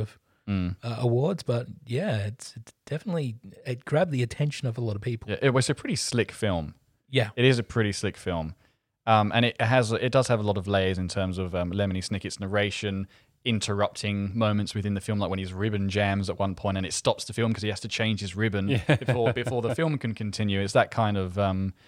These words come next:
Speaker 2: extra layer of comedy that they, they've sort of pulled off without sort of drawing attention to it at the same time. They make it look very easy, which is really nice.
Speaker 1: You made a, a terrific point before the podcast. It did feel a little bit like a, a Tim Burton film.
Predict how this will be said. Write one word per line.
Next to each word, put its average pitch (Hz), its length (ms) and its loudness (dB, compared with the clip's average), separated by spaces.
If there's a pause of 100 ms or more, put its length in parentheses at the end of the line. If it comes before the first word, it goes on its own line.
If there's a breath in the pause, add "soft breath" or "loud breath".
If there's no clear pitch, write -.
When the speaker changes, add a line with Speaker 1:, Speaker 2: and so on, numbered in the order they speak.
(260 soft breath)
Speaker 2:
extra 127 300 2
layer 107 360 4
of 92 120 -4
comedy 101 460 -2
that 87 240 -2 (380 soft breath)
they, 101 160 0
they've 95 240 -2
sort 104 140 -2
of - 140 -8
pulled 98 240 -4
off 92 140 -2
without 110 260 2
sort 107 120 -4
of 92 40 -6
drawing 98 220 0
attention 95 380 -4
to 95 120 -4
it 90 60 -2
at - 80 -8
the 101 60 -14
same 95 220 -6
time. 92 200 -4
They 92 60 -4
make 92 120 -4
it 104 40 -4
look 95 120 -8
very 98 320 2
easy, 82 460 -8 (480)
which - 100 -12
is 92 80 -8
really 87 160 -6
nice. 85 300 -8
Speaker 1:
You 165 140 0
made 175 160 4
a, 123 360 2
a 113 40 -2
terrific 143 480 -2
point - 680 -2 (120)
before 117 300 -6
the 107 80 -8
podcast. 104 680 -10 (160)
It 120 140 -6
did 127 220 -4
feel 127 360 -2
a - 20 2
little 120 280 0
bit 110 180 -2
like 110 340 -4
a, 107 320 -4
a 107 100 -4
Tim 113 220 -2
Burton 110 240 -2
film. 113 240 -4